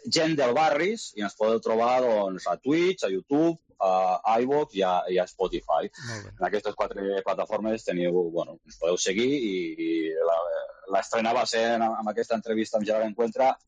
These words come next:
Speaker 1: amb qui sempre és un goig parlar, perquè no oblidem que és un noi de trenta-quatre anys, de Lleida,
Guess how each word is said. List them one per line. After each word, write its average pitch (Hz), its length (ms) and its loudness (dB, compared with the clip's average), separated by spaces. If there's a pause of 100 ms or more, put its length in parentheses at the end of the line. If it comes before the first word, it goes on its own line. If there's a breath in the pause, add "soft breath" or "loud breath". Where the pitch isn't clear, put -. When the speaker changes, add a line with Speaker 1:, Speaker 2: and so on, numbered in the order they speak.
(180)
Speaker 1:
amb 104 240 0
qui 113 160 2
sempre 120 640 2
és 113 160 -2
un 98 80 -2
goig 101 320 -2
parlar, 92 300 2 (720 soft breath)
perquè 101 320 2
no 131 140 4
oblidem 107 340 0
que 104 80 -2
és 90 80 0
un 95 160 -2
noi 104 160 2
de 95 160 -2
trenta-quatre 98 640 0
anys, 80 380 -4 (100)
de 113 240 2
Lleida, 95 460 0